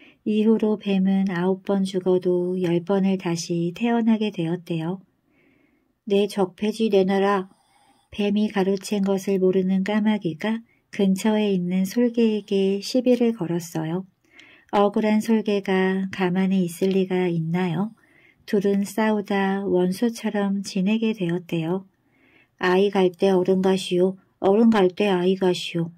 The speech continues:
끝내 적폐지를 찾지 못한 까마귀가 울어대기 시작했지요. 그래서 세상 사람들이 순서 없이 죽게 된 거라고 합니다.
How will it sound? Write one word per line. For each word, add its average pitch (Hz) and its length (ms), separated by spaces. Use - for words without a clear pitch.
끝내 220 400
적폐지를 202 760
찾지 202 360
못한 185 460
까마귀가 185 1000
울어대기 185 640
시작했지요. 180 920
그래서 208 640
세상 233 420
사람들이 196 1000
순서 233 460
없이 190 720
죽게 190 440
된 233 200
거라고 190 400
합니다. 170 720